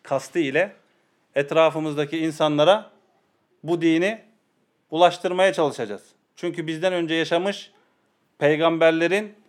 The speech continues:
ortak özelliği bu. Birçok zorluklara göğüs gererek Allah Azze ve Celle'nin dinini yaymaya çalışmışlar. Ve bu din esnasında birçok sıkıntılara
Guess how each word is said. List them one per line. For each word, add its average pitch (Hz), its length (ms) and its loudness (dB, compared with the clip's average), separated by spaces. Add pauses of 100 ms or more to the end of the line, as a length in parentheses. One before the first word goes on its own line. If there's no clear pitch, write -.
(240)
ortak 165 360 2
özelliği 170 520 4
bu. 185 280 2 (480)
Birçok 170 420 0
zorluklara 165 600 0
göğüs 165 400 -2
gererek 190 440 4 (640)
Allah 165 260 0
Azze 160 260 -4
ve 160 100 -4
Celle'nin 160 520 -4
dinini 170 520 0 (760)
yaymaya 202 380 4
çalışmışlar. 143 480 -2
Ve 165 140 0
bu 185 100 -8
din 208 100 0
esnasında 175 640 0
birçok 190 340 -4
sıkıntılara 175 720 0